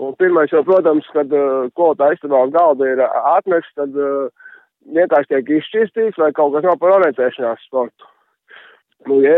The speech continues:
tad tas, tas, protams, tiek pirmais izlasīts. Nu, tad tā dienas, <laughs> dienas gaitā, nedēļas gaitā jau tiek pārlasīts.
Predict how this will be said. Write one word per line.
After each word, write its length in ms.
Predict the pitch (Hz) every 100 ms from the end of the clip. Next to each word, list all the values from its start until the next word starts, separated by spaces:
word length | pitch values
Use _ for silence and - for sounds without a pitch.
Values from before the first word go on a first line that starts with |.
| 185
tad 140 | 143
tas, 160 | 160 151 -
tas, 180 | 160
protams, 380 | 147 156 135 131
tiek 160 | 131 127
pirmais 340 | 175 202 190
izlasīts. 640 | 220 226 214 185 220 196 - - 151 - - - _ _ - _ _
Nu, 200 | 156 208
tad 160 | 233 247
tā 160 | 262 180
dienas, 260 | 214 196 160 156
<laughs> 160 | 196 170
dienas 400 | 247 214 160 151
gaitā, 320 | 185 196 151
nedēļas 480 | 147 170 156 139 139
gaitā 400 | 151 160 156 139 139
jau 100 | 139 131 127 - - - _ _
tiek 200 | - 135
pārlasīts. 500 | 175 180 151 127 131